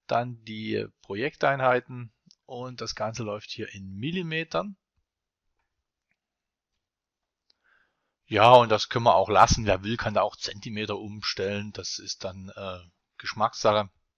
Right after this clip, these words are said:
Die Fläche hätte ich dann doch eher in Quadratzentimetern, weil wir doch hier relativ kleinteilig arbeiten. Also hier Quadratzentimeter, zwei Dezimalstellen passt, null wollen wir unterdrücken.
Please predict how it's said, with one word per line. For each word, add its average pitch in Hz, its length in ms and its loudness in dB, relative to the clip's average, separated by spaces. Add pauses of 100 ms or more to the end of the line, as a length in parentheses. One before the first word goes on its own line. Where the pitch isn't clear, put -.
(1080)
Die 143 120 -2
Fläche 151 380 6
hätte 135 140 8
ich 131 80 -2
dann 117 180 2
doch - 220 -2
eher 120 260 -2
in 104 140 -8
Quadratzentimetern, 117 1400 -4
weil 101 80 -4
wir 101 100 -12
doch 95 160 -10
hier 104 100 -8
relativ 98 300 -6
kleinteilig 104 760 -4
arbeiten. 101 540 -2 (1000)
Also 101 240 -10
hier 98 120 -10
Quadratzentimeter, 107 1200 -8
zwei 98 220 -8
Dezimalstellen 98 840 -12
passt, - 460 -6
null 101 180 -12
wollen 98 160 -12
wir 95 60 -14
unterdrücken. 113 680 -14